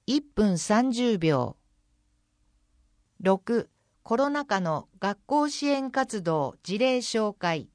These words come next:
二分三十秒。七、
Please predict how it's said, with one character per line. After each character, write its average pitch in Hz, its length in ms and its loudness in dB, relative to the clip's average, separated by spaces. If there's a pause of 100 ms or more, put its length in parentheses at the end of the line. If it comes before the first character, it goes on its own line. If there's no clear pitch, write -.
(420)
二 269 160 4
分 214 280 0
三 233 320 2
十 220 280 0
秒。 135 380 0 (1500)
七、 202 380 2